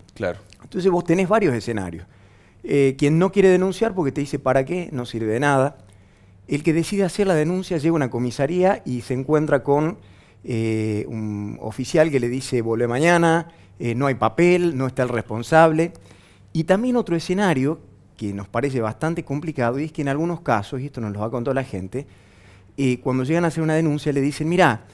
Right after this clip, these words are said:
Speaker 2: la denuncia no te conviene, es mucho problema, pero te vamos a hacer como una suerte de acta de constatación, entonces vos lo llevás, podés denunciar en la tarjeta de crédito el, el extravío",
Speaker 1: Claro.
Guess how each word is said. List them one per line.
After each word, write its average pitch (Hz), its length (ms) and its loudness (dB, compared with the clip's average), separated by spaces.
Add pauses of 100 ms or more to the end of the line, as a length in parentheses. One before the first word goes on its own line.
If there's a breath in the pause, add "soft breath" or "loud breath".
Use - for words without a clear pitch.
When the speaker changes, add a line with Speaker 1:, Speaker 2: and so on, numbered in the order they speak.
(260 loud breath)
Speaker 2:
la 160 80 2
denuncia 202 300 2
no 175 80 2
te 156 100 -2
conviene, 170 540 2
es 139 60 0
mucho 147 280 -4
problema, 139 560 2
pero 123 160 -4
te 202 120 -6
vamos 190 280 -4
a 139 40 -4
hacer 170 480 -2
como 120 160 -4
una 110 100 -4
suerte 160 340 -4
de 139 120 2
acta 160 200 0
de 120 60 0
constatación, 143 720 -4
entonces 156 280 -8
vos 175 140 -2
lo 175 80 -2
llevás, 156 380 2 (480 loud breath)
podés 156 240 4
denunciar 151 500 2
en 160 60 2
la 127 120 2
tarjeta 147 400 -2
de 135 60 0
crédito 147 400 -2
el, 110 80 -4
el 110 240 -6
extravío", 165 600 2
Speaker 1:
Claro. 95 260 -4